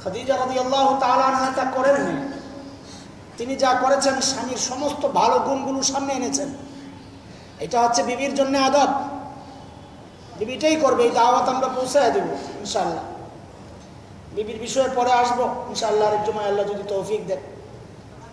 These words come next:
হযরত খাদিজা রাদিয়াল্লাহু তাআলা আনহা স্বামীর এই ভালো দিকগুলো উল্লেখ করলেন, বললেন, "আপনি এত ভালো মানুষ, আপনি কোনো মুসিবতে পড়তে পারেন না,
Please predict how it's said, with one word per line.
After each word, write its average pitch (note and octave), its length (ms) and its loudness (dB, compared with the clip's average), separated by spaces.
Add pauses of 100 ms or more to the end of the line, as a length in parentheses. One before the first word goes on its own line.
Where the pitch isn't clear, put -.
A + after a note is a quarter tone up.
(180)
হযরত C#4 300 2
খাদিজা C#4 300 2
রাদিয়াল্লাহু C4+ 540 4
তাআলা B3+ 300 4
আনহা B3+ 320 2
স্বামীর B3+ 320 0
এই B3+ 100 6
ভালো A#3 240 4
দিকগুলো C4+ 400 -2
উল্লেখ B3+ 320 0
করলেন, A3 320 4 (1040)
বললেন, C4 280 4
"আপনি C4 240 0
এত C4+ 140 0
ভালো C4 300 4
মানুষ, C#4+ 500 2 (960)
আপনি A3+ 240 -4
কোনো B3+ 140 -4
মুসিবতে B3 520 0
পড়তে G#3+ 240 0
পারেন G#3 280 2
না, E3+ 220 -2